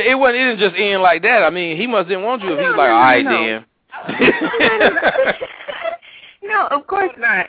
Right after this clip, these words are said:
Speaker 2: Um, we had had conversations and things had happened up to that point, but, um, I saw no change. And I'm the type of person that I'm not gonna complain for nothing.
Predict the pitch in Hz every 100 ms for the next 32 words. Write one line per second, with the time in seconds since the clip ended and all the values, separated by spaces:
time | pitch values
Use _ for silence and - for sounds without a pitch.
0 | - 240 240 220 214 - _ 226 339 415
1 | 285 285 240 - - 247 220 226 220 196
2 | 208 185 175 190 - 226 220 220 214 185
3 | 208 180 - 175 - _ _ _ 202 185
4 | 180 175 151 - 165 151 - 180 190 175
5 | - - 190 180 165 160 139 - _ _
6 | _ 202 196 - 196 190 175 170 - 202
7 | 160 156 156 175 185 208 220 180 196 185
8 | 185 170 165 170 196 185 180 175 175 175
9 | - 180 180 175 160 165 175 202 208